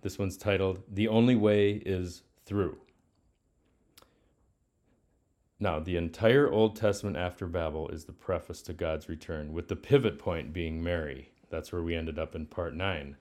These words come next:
Through the incarnation, we learn that God will restore his rule and remove the evil powers. Now, Tolkien fans, Lord of the Rings fans, should recognize this immediately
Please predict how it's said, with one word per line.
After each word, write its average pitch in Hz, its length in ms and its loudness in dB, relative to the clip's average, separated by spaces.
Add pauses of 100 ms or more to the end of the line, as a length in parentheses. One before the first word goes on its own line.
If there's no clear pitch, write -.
(600)
Through 123 240 6
the 127 160 8
incarnation, 101 760 2
we 92 120 -6
learn 92 320 -2
that 85 180 -6
God 90 240 0
will 90 160 -4
restore 95 720 0
his 104 220 0
rule 87 520 0 (280)
and 95 120 -2
remove 87 460 0
the 87 80 -6
evil 80 300 -8
powers. 92 640 0 (680)
Now, 92 120 -2
Tolkien 127 520 6
fans, 90 640 -4 (180)
Lord 95 220 2
of 92 60 -2
the 87 60 -2
Rings 90 260 -2
fans, 87 480 -6 (200)
should 95 240 -8
recognize 90 640 -2
this 85 160 -12
immediately 90 720 0